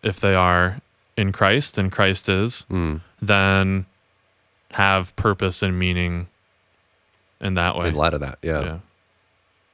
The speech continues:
Speaker 2: Oh, that's good, dude. Like
Speaker 1: And, and baked into that, m-, m-, m-, some of those things might be infinite, eternal in nature, and some may not.
Speaker 2: Mm-hmm.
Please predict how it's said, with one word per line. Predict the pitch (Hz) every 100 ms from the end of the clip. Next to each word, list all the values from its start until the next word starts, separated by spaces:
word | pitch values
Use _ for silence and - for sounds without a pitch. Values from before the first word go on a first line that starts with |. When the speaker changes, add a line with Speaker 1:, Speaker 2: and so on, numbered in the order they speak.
| _ _ _ _ _ _ - -
Speaker 2:
Oh, | 117
that's | 135 -
good, | 117 92
dude. | 78 80 - _ _ _ _ _ _ _ _ _ _ _ _ _ _ _ _ _ _ _ _ _ -
Like | 98
Speaker 1:
And, | 143 147 151 139
and | 123
baked | 127 123
into | 120 120
that, | 113 110
m-, | 117 -
m-, | 135 - -
m-, | 123 120 - _ _ _ _ _ - -
some | - - 131
of | 131
those | 117 -
things | 110 104
might | 107 104 92
be | 98 98 95 92 92 - _ _ _ _ _
infinite, | 107 101 101 95 - -
eternal | 107 101 95 95 95
in | 90
nature, | 87 85 101 117
and | 123 120
some | 123 123
may | 123
not. | 98 101 - _
Speaker 2:
Mm-hmm. | 98 87